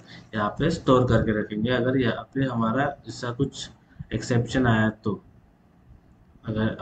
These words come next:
array out of bound exception आया तो हम यहाँ पे array लेंथ का स्टोर कर देंगे, लेंथ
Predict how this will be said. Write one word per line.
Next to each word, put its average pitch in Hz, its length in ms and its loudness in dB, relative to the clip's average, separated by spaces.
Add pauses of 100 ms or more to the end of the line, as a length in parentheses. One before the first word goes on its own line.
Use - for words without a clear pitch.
array 110 340 -2
out 110 240 0
of 117 140 -6
bound 113 240 2
exception 113 440 -2
आया 107 280 0
तो 120 300 -4
हम 120 240 -8
यहाँ 104 320 -6 (100)
पे 135 120 0 (220)
array 113 260 -2
लेंथ 110 300 0 (200)
का 120 160 -6 (1120)
स्टोर 117 380 2
कर 107 160 2
देंगे, 101 340 0
लेंथ 107 300 -2